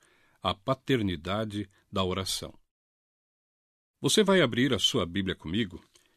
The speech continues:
e olhar para o capítulo seis de Mateus? Anteriormente, em nossa adoração, o coro cantou o que é conhecido para nós como a oração do Senhor.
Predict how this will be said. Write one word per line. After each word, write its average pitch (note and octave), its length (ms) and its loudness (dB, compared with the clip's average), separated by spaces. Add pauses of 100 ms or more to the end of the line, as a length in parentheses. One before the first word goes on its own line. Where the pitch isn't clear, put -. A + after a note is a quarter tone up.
(100)
e A2+ 100 2
olhar D3 320 4
para D3 160 -2
o B2 40 -4
capítulo A2+ 440 -4
seis B2 500 0
de D#2+ 140 -6
Mateus? G2+ 580 -6 (680)
Anteriormente, F3 600 6
em C3 40 4
nossa B2+ 460 2
adoração, C3 840 2
o C3 100 2
coro D#3 380 4
cantou C3+ 520 2
o A2+ 60 0
que - 160 -2
é A#2+ 80 0
conhecido G2+ 560 -2
para F2 220 0
nós G#2 340 -2
como A#2+ 400 2
a G#2 100 -2
oração D3 640 0
do C3+ 180 -2
Senhor. E2 520 -2